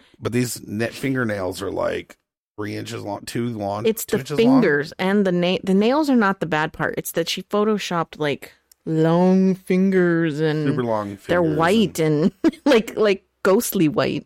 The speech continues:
Speaker 1: So the, the caption is, "Khloe Kardashian's hands look like the hands of what I imagine lives under my bed and grabs my ankles in my sleep."
Speaker 2: <laughs> Yep.
Speaker 1: Right, that's the original caption.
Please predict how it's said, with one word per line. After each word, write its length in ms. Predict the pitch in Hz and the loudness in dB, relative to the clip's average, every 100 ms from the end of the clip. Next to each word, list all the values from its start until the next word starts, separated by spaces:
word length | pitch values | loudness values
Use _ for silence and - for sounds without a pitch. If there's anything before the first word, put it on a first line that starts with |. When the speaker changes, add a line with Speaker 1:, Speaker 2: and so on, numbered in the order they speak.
| 208 | -8
Speaker 1:
So 140 | - | -2
the, 180 | 107 104 | 0 0
the 180 | - 101 | 0 -6
caption 580 | - 180 220 - 107 92 | 0 2 2 0 -6 -4
is, 260 | 92 95 | -4 -6
"Khloe 280 | - 120 110 | -6 -2 -2
Kardashian's 720 | 120 127 104 110 113 98 104 | 0 -2 -2 -2 -4 -8 -10
hands 480 | - 117 95 90 90 | -10 -8 -8 -10 -12
look 180 | 98 - | -12 -10
like 180 | 98 98 | -12 -10
the 100 | 87 | -12
hands 360 | 113 107 104 | -10 -10 -10
of 80 | 101 | -12
what 140 | 98 95 | -8 -6
I 100 | 90 | -6
imagine 520 | 90 98 104 98 90 85 | -6 -8 -8 -10 -10 -6
lives 300 | 110 113 101 | -4 -6 -8
under 160 | 107 98 | -8 -8
my 160 | 95 90 | -6 -6
bed 280 | 92 92 87 | -6 -8 -8
and 120 | 82 | -10
grabs 340 | 95 98 95 | -6 -6 -2
my 140 | 92 95 | 0 0
ankles 320 | 90 95 104 | -2 0 0
in 60 | 95 | 0
my 120 | 82 | -2
sleep." 340 | - 80 73 - - | -2 -4 -2 -4 -2
Speaker 2:
<laughs> 60 | |
Yep. 460 | 202 180 165 196 - | -2 0 0 -2 -4
Speaker 1:
Right, 100 | 90 | 0
that's 220 | 101 - | 0 4
the 80 | 107 | 6
original 300 | 104 107 104 | 6 4 0
caption. 520 | - 95 90 80 | 2 2 2 -4